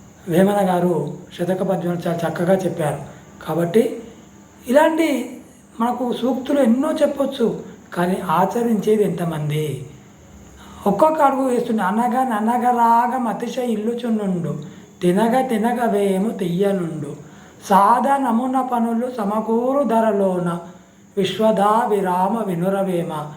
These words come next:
అన్నట్లుగా ప్రతి ఒక్కరూ కూడా చేయాలని మనకు ఈరోజు శ్రీ సిద్ధప్ప వరకవి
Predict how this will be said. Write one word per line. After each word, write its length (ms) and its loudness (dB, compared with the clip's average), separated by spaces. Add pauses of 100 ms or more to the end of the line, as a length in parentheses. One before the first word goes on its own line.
(360)
అన్నట్లుగా 600 2 (400)
ప్రతి 300 0
ఒక్కరూ 380 2
కూడా 540 0 (280)
చేయాలని 600 0 (600)
మనకు 520 2 (580)
ఈరోజు 640 2 (1500)
శ్రీ 260 4
సిద్ధప్ప 600 2
వరకవి 880 0